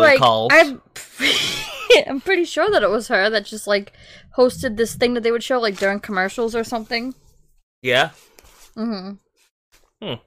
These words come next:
Speaker 2: interesting.
Speaker 1: a while ago.
Speaker 2: And we have, okay, that's it, it with her. Um, you ever seen Mirror Mirror?
Speaker 1: No.
Speaker 2: No.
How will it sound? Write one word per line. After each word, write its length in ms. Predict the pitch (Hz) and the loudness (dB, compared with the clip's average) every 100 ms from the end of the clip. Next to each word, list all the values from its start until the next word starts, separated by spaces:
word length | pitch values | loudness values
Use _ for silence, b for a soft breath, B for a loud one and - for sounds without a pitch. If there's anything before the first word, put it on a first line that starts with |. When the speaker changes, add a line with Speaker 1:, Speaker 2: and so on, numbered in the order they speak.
| - | -16
Speaker 2:
interesting. 260 | 123 113 | -10 -6
Speaker 1:
a 20 | 190 | -2
while 280 | 190 180 | 0 0
ago. 300 | 175 175 180 - _ _ _ _ _ _ _ _ b b b _ _ _ _ _ _ - | -2 -4 -6 -10 _ _ _ _ _ _ _ _ b b b _ _ _ _ _ _ -16
Speaker 2:
And 200 | 98 127 | -8 -6
we 80 | 123 | -2
have, 240 | 123 117 - | -2 -4 -12
okay, 320 | 151 - 123 117 | -10 -2 -2 0
that's 220 | 131 - | -2 -2
it, 160 | 143 143 | -6 -4
it 120 | 143 - | -2 -2
with 100 | 123 | 0
her. 220 | 143 131 - b b b - | 0 0 -6 b b b 0
Um, 460 | 117 107 104 92 _ - | 0 2 -2 -8 _ -10
you 100 | 131 | -6
ever 40 | 156 | -2
seen 120 | 180 | -2
Mirror 180 | 208 214 | 0 0
Mirror? 280 | 208 277 277 _ _ _ _ | -2 -4 -8 _ _ _ _
Speaker 1:
No. 420 | 247 214 208 214 196 _ _ _ - | -14 -12 -10 -12 -14 _ _ _ -12
Speaker 2:
No. 220 | 107 | -10